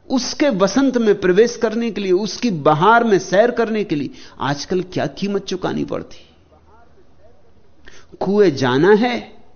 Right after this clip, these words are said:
कि मक्तल है कि मैखाना है? प्रेमिका की गली के संबंध में कुछ बताओ कि आजकल वहां हालत क्या है? क्या अभी तक वहां कत्ल होना पड़ता है? क्या अभी भी वहां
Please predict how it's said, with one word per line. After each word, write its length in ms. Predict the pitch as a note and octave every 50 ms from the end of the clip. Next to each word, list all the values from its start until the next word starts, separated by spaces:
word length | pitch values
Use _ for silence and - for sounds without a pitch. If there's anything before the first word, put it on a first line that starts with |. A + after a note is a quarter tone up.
| - - - _ _ _ _ _ _ _ _ _ _ _ _ - - - - - - - - - -
कि 80 | D#3
मक्तल 480 | C#3+ B2+ B2+ B2 - - - G3 G3+ G3
है 180 | F3 A3 G#3
कि 140 | F#3+ - E3+
मैखाना 560 | C#3+ B2+ A#2 B2 - - C3+ C3 D#3 F3+ G3+
है? 100 | G3+ G3+ F#3+ G3+ - - - - - -
प्रेमिका 400 | E3+ E3 D#3 D#3 D#3 - F3 E3
की 160 | E3+ E3+ E3
गली 320 | C3+ A#2 A#2 A2 A#2 B2
के 140 | B2+ B2+ C#3+
संबंध 420 | C#3+ - A2+ G#2 G#2 G#2 A#2+ C#3
में 100 | C#3+ C#3+
कुछ 180 | C#3+ - - B2+
बताओ 540 | A#2 A#2+ A#2 - C#3 D3 F3 G3 F#3+ - - - - - - _ _ _ _ _ _ _ _ _
कि 80 | - -
आजकल 420 | - C3+ C3+ B2+ - - F3 D#3+
वहां 360 | C#3+ D3+ D#3 D#3+ D#3+ D3+ B2
हालत 300 | A2 A#2 C3+ E3 F3 - -
क्या 160 | - - G3 G#3
है? 200 | G3+ E3 - - - - - - - -
क्या 120 | - G3 F3+
अभी 320 | - - D#3 C#3+ C3+ F#3+
तक 420 | F#3+ - C4 C4 B3+ - - - - - -
वहां 260 | C#3+ D3 D#3 F3 G#3+
कत्ल 340 | G#3+ G#3+ - D#3+ - - F#3+
होना 300 | G3 F3+ G3+ A3 A#3+ A#3+
पड़ता 300 | A#3 B3 B3 B3 B3 C4+
है? 240 | B3+ - - - - - - - _ _ _ _ _ _ _ _ _ - - - - - - - - - - - - - - - - - - - - - - -
क्या 140 | A3 G#3+
अभी 400 | G3+ - - F#3+ F3 D#3 G3 A3+
भी 160 | G#3+ A#3+ C4+ C4
वहां 340 | A3+ A#3 A#3 C#4 C#4 A#3+